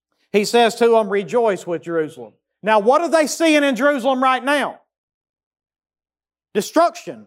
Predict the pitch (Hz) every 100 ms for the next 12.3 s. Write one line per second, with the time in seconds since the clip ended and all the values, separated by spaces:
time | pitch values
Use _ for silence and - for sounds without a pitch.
0 | - 175 262 294 _ _ _ _ _ _
1 | _ _ _ _ - 339 349 349 285 226
2 | - 226 330 339 349 240 220 302 349 -
3 | 208 123 _ _ _ _ _ _ _ _
4 | - 269 285 302 294 196 269 359 370 240
5 | 294 277 269 277 269 262 247 269 339 330
6 | 320 302 240 - 349 339 254 180 _ _
7 | 254 320 381 254 - 339 320 311 294 269
8 | - 302 277 269 220 214 269 294 262 170
9 | 117 _ _ _ _ _ _ _ _ _
10 | _ - 247 247 320 285 311 349 285 339
11 | 320 285 320 311 294 285 277 202 302 320
12 | 233 147